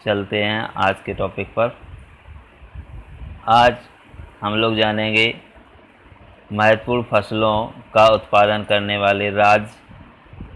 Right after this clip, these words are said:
कुछ महत्वपूर्ण फसलें हैं जिनको कुछ राज्य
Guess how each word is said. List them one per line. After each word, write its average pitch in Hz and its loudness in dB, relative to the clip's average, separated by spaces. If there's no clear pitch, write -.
कुछ 113 -4
महत्वपूर्ण 110 -2
फसलें 107 0
हैं - -6
जिनको 113 -2
कुछ 117 -6
राज्य 110 2